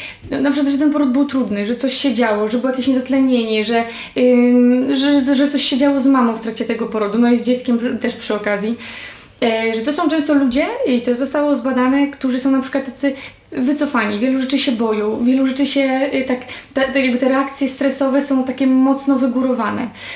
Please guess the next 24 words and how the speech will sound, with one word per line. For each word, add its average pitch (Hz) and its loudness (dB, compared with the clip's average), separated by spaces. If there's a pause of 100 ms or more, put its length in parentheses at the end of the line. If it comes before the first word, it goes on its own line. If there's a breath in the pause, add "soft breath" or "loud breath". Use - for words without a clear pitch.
(240 loud breath)
E, 240 4
no 247 6
i 269 2
to 285 0
jest 302 0
też 285 0
wytłumaczone 285 4
pięknie 220 -2
tam 214 -2
w 214 -10
taki 247 -4
anatomiczny 247 2
sposób, 240 -2
że 214 -2
my 233 2
się 254 0
jakby 240 0
rodzimy 269 2
i 254 2
naszym 254 0
pierwszym 269 0
odczuciem 254 0
jest 247 0
szok - -2